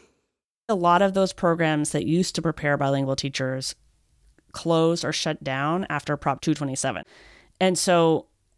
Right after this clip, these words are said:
now that we're back to encouraging bilingual education in California, there's an effort to try to increase the number of bilingual education, like, preparation programs. And I think that that's a little bit slow.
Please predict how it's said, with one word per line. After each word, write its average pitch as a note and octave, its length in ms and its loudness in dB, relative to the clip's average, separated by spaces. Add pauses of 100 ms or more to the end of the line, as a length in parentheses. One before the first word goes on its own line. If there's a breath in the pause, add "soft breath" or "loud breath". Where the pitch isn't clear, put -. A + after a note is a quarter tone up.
(180)
now F3+ 560 4
that D#3+ 380 0 (100)
we're D#3+ 260 0
back D3+ 300 -2
to D3+ 200 -2
encouraging F3 680 0
bilingual D3 340 -2
education C#3+ 440 -6
in D3 100 -6
California, C#3+ 600 -4 (840 loud breath)
there's A#3 160 2
an C4+ 100 2
effort C4+ 320 0
to - 80 -10
try G#3+ 160 0
to F#3 80 2
increase E3+ 640 0
the E3 100 0
number D3 340 0
of C#3 160 -4
bilingual C#3+ 400 -2
education, C3 760 -6
like, B2+ 280 -10 (160)
preparation D3+ 760 -2
programs. A#3+ 720 -4 (440 loud breath)
And F3+ 140 2
I F#3 80 2
think A3 220 -6
that G3+ 120 -6
that's G3 180 0
a F3 40 0
little E3 240 0
bit F3 160 -2
slow. G#3+ 640 -2